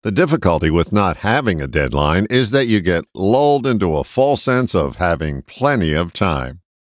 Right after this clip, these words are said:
You're not likely to notice the time frittering away until you smack into that last-minute wall. Here's a resolution worth making any day of the year. If you set a goal, set a deadline.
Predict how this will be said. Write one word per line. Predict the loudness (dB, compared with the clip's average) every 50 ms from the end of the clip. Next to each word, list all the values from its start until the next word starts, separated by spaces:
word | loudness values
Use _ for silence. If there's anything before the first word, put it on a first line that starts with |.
| _ _ _ _ _ _ _ _
You're | -2 0 2
not | 2 0 0
likely | 0 0 -2 0 -2 -2 -2 0
to | 0 0
notice | 2 2 2 2 0 -2 -4
the | -4 -6 -6
time | -2 -2 0 0 0 0 -2
frittering | -4 -6 -12 -6 -4 -2 0 0 2 2 2 2 2
away | 2 4 4 4 4 2 2 0
until | 0 -2 -2 0 0 2
you | 2 2 2 2 2 2 0
smack | -2 -4 -6 -6 -4 -4 -2 -2 -2 -2 -4
into | -4 -2 -2 0
that | 2 2 0 0 0 -2
last-minute | -2 0 0 0 -2 -4 -4 -2 0 2 2 2 0 -2
wall. | -2 -2 -2 -2 -2 -4 -6 -10 -14 _ _ _ _ _ _ _ _ _ _ _ _ _ _
Here's | -2 -2 0 0
a | 0 2
resolution | 2 2 2 2 2 2 2 2 0 0 0 0 2
worth | 2 2 0 0 0
making | -2 -2 -2 -2 -4 -4 -4 -4 -4
any | -4 -2 -2 -2 -2
day | -2 -2 0 -2
of | -2 -2
the | -4 -4
year. | -2 -2 -4 -4 -6 -10 -14 _ _ _ _ _ _ _ _ _ _ _
If | -2 0 2
you | 2 2 2
set | 2 2 2 2 2 2
a | 0
goal, | 2 2 4 4 4 4 2 -2 -4 _ _ _ _
set | -14 -8 -4 -2 0 0
a | 0 0
deadline. | 2 2 0 0 0 -2 -4 -4 -4 -6 -8 -12